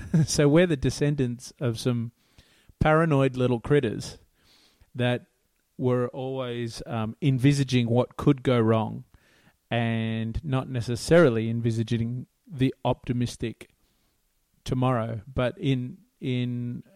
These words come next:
modern life, it's much more adaptive to be an optimist. And, um, it's mu-, it helps you in your modern life so much more.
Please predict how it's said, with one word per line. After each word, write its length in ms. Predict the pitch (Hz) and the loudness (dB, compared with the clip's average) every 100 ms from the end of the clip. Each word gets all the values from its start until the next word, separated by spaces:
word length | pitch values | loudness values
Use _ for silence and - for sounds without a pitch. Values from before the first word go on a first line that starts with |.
| _ _ | _ _
modern 340 | 185 135 160 113 | -2 2 2 0
life, 420 | 110 113 139 - _ _ _ _ _ _ | -4 -6 -8 -14 _ _ _ _ _ _
it's 200 | 143 - | -6 -2
much 280 | 143 180 - | 0 0 0
more 180 | 131 120 | 0 -2
adaptive 640 | 110 117 113 123 117 - | -2 -4 -4 -4 -4 -4
to 100 | - | -10
be 300 | 117 - 123 | -4 -2 0
an 80 | 117 | -2
optimist. 680 | 117 - 113 117 120 - - _ _ _ _ _ - | -6 -6 -8 -8 -12 -16 -20 _ _ _ _ _ -12
And, 600 | 120 110 110 113 113 113 - | -6 -4 -2 -4 -4 -6 -8
um, 460 | 135 120 117 117 - - | -10 -8 -6 -8 -10 -8
it's 260 | 120 - | -8 -6
mu-, 200 | 123 123 - | -4 -2 -2
it 180 | 131 123 | -6 -4
helps 420 | 113 131 131 - | 0 0 0 -6
you 380 | 120 117 117 117 | -2 0 0 -2
in 180 | - 123 | -4 -4
your 400 | 117 113 113 117 | -4 -4 -4 -8
modern 400 | 160 127 120 113 | -8 -6 -6 -6
life 420 | 113 113 113 107 - | -6 -6 -6 -10 -14
so 300 | - - 131 | -10 0 0
much 260 | 117 110 - | 0 -6 -4
more. 300 | 117 110 | -4 -4